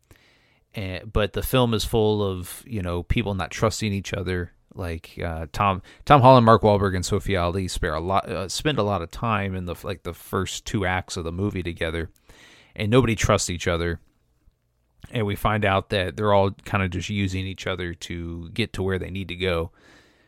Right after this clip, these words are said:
while also hunting for some treasure and, uh, you know, uh, going w-, globe ho-, globe hopping, you know. Uh,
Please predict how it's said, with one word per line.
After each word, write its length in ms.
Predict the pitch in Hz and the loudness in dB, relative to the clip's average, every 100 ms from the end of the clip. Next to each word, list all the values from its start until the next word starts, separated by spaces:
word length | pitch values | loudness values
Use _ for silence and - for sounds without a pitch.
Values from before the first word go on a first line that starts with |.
| _ _ _ | _ _ _
while 220 | - 104 95 | 0 2 2
also 800 | 110 95 - 107 92 90 82 - _ _ _ _ | 2 2 2 0 0 -2 -6 -12 _ _ _ _
hunting 420 | - 113 101 104 92 | 0 0 2 -2 -2
for 200 | 101 92 | -4 -4
some 180 | 90 | -6
treasure 580 | 87 110 98 85 92 90 - - _ _ _ _ - | -6 -2 0 -2 -4 -4 -6 -20 _ _ _ _ -12
and, 680 | 101 92 90 87 85 82 - - - - | -8 -6 -6 -6 -8 -10 -12 -14 -20 -16
uh, 460 | 85 80 69 71 - _ _ _ _ - | -14 -12 -12 -14 -16 _ _ _ _ -12
you 180 | 90 | -8
know, 220 | 82 76 - - | -8 -10 -14 -14
uh, 200 | 67 69 | -12 -10
going 440 | - 104 98 92 | 0 0 0 -4
w-, 380 | - 120 - 110 _ _ 120 | -4 -4 -4 -12 _ _ -6
globe 320 | 123 127 123 | 6 8 10
ho-, 240 | - - 127 | 6 -2 0
globe 280 | 127 127 | 8 8
hopping, 480 | 95 92 - 87 80 - | 8 4 4 -4 -6 -12
you 140 | - 90 | -8 -6
know. 200 | 82 78 - _ _ _ - | -6 -8 -14 _ _ _ -18
Uh, 280 | 101 82 78 | -14 -12 -12